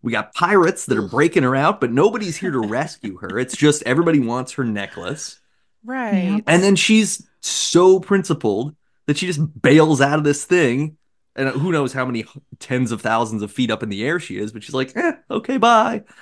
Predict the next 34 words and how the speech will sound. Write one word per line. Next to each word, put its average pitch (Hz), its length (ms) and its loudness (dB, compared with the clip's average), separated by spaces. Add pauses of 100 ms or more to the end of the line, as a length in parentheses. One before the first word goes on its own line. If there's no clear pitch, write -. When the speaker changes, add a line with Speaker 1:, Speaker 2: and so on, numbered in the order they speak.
Speaker 1:
And 165 200 2
then 139 120 2
she 175 160 -4
Speaker 3:
<laughs> - 20 -4
Speaker 1:
falls. 117 580 0
Speaker 3:
Yeah. - 320 -8 (460)
Speaker 1:
And 160 120 -4
it's 170 140 -8
some 185 180 -6
of 202 60 -4
the 185 60 -2
coolest 190 340 -2
Speaker 3:
That's 381 100 -4
Speaker 1:
stuff - 380 -4
to 269 60 -6
Speaker 3:
wild. 427 360 -4
Speaker 1:
see 185 200 -2
her, 175 180 2
like, 180 260 0
Speaker 2:
Oh, 196 120 0
yeah. - 180 -4
Speaker 1:
uh, 147 260 2 (280)
uh, 120 40 -6 (360)
light 147 220 0
as 135 100 -2
a - 20 -6
feather, 160 280 -2
stiff 147 240 -6
as 139 100 -4
a 131 60 -2
board, 143 340 -2
floating 147 400 0
down. 143 460 -2
Speaker 3:
<laughs> - 60 -10